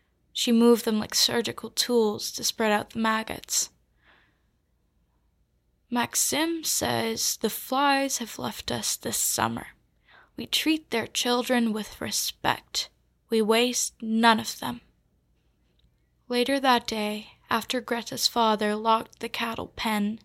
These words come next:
and him and her mother left to go socialize at the communal fire, she returned to the cornfields,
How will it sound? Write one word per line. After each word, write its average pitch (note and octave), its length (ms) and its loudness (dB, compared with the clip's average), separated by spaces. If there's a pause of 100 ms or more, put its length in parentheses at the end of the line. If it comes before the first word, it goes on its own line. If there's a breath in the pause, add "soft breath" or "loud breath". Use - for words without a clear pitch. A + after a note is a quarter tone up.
(480 soft breath)
and A#3 100 0
him A#3+ 160 2
and B3 100 4
her B3 80 4
mother A3 680 2
left A#3 180 -4
to B3 80 -2
go A3+ 220 0
socialize G#3+ 840 0
at A#3 80 -8
the A#3 60 -6
communal A3+ 480 0
fire, A3 640 0 (680)
she - 160 0
returned B3 500 4
to A#3+ 120 0
the A#3+ 60 -2
cornfields, A3 1000 -2